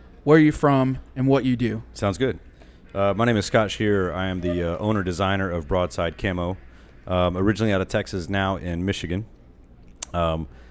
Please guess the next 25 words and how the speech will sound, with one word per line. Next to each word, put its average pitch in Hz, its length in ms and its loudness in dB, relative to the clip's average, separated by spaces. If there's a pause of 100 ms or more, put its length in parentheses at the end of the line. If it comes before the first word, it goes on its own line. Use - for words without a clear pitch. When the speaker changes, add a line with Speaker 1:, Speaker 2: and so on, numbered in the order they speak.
Speaker 2:
started 110 420 0
six - 400 -4
years 117 240 2
ago 85 200 -2
now. 85 180 -2
You 90 100 -2
prob-, 104 280 -2
maybe 117 260 2
you've 107 260 -2
heard 110 140 0
of 104 40 -4
me, 107 80 -2
maybe 101 220 0
you 87 100 0
haven't. 95 340 0 (380)
Uh, 85 280 -2
trying 101 220 -4
to 92 40 -2
do 92 140 0
this 90 140 -2
slow 92 320 0
and 87 100 -4
grow 90 300 0
type 82 320 -10
style. 80 360 -4